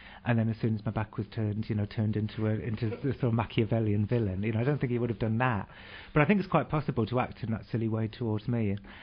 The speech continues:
and act in the, in the same way towards Richard Reed, um, but with a purpose and with some, with some influence. You know, I do think that's possible.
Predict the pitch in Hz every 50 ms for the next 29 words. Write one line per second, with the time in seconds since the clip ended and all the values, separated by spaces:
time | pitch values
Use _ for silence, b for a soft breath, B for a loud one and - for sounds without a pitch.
0 | B B B 117 117 117 113 - - - - - 123 113 113 113 113 - - -
1 | 110 110 107 107 - - 143 147 151 139 123 107 98 101 - - 113 104 101 104
2 | 101 - 113 110 - - - - - - 120 113 110 107 101 101 - - B B
3 | B B B B B - 120 110 107 110 107 110 113 - - - - - - -
4 | - - 117 117 131 113 101 104 - - 139 135 117 - - 107 98 - - -
5 | 101 107 107 101 - - 110 101 104 95 104 135 120 117 117 - - 107 120 123
6 | 104 - - 117 95 90 90 - - - - - - - - 135 147 113 110 107
7 | 160 165 - 147 127 123 117 - - - 127 127 - - 123 - 101 98